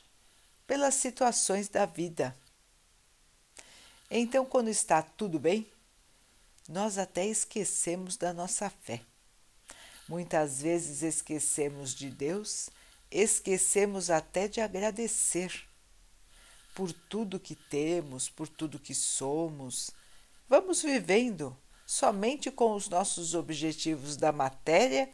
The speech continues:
esquecendo totalmente da existência de Deus,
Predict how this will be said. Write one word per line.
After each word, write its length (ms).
esquecendo 800
totalmente 1080
da 220
existência 1200
de 180
Deus, 680